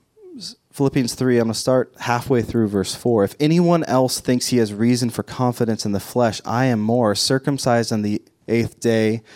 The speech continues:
of the people of Israel, of the tribe of Benjamin, a Hebrew of Hebrews, as to the law, a Pharisee, as to zeal, a persecutor of the church, as to the righteousness under the law, blameless." Paul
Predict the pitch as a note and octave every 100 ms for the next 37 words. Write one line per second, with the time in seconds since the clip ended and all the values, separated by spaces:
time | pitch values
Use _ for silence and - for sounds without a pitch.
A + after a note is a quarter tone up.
0 | - - A2 G2 - C3+ C#3 B2+ A2+ A2+
1 | G#2+ A2 G#2 G2+ G#2 - C3 D3 C#3+ A#2
2 | A#2+ A#2 A2 A2 G#2 F#2 D3 E3+ C#3+ C#3+
3 | A#2+ - B2 A#2+ A#2 A2+ - - - -
4 | _ B2+ D#3+ E3+ D#3 - - C3+ B2+ A#2+
5 | A#2 A#2 G#2+ G#2+ - G#2+ - - D3 D3
6 | C3+ - C3 B2+ A2 A2 - G#2+ G2 G#2+
7 | C3 C#3+ C3 F#2+ - C#3+ C3+ B2+ - B2+
8 | B2 A#2 A2 - A#2 A2 G#2+ G#2 - -
9 | A2 G#2+ - - - _ A2 C#3 D3 D3
10 | D3 - B2+ B2+ A#2+ A#2+ A#2+ A2 G#2 A#2
11 | C3+ D3 B2 G#2 - - D#3 F3+ F#3 D#3+